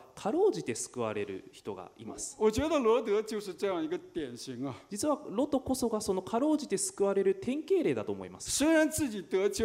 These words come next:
Speaker 2: 了，
Speaker 1: 自分は救われました。
Speaker 2: 但是太惨了。
Speaker 1: しかし、かなり惨めな思いをすることになりました。
Speaker 2: 惨不惨？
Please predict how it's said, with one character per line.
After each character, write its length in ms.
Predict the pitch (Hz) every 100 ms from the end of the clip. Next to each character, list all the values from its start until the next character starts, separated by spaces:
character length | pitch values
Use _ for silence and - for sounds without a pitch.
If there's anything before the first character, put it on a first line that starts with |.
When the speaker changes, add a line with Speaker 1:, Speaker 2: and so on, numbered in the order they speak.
| 202
Speaker 2:
了， 120 | 139 117 - - 151
Speaker 1:
自 180 | 165 208
分 220 | 269 262
は 140 | 247
救 260 | 233 - 208
わ 80 | 175
れ 60 |
ま 100 | 151
し 80 | -
た。 80 | - - _ _ _ _ _ _
Speaker 2:
但 140 | 143
是 100 | 135 - -
太 200 | - 175
惨 340 | - - 135
了。 200 | - - - - -
Speaker 1:
し 100 | -
か 100 | 139
し、 180 | - 131
か 240 | - -
な 100 | 269
り 100 | 220
惨 280 | 151 202 214
め 100 | 180
な 120 | 190
思 180 | 139 123
い 80 | 107
を 60 |
す 120 | 101
る 60 | 110
こ 80 | 117
と 100 | 113
に 60 | 95
な 100 | 135
り 60 |
ま 60 | 113
し 80 | 147
た。 80 |
Speaker 2:
惨 100 | -
不 40 |
惨？ 60 | 131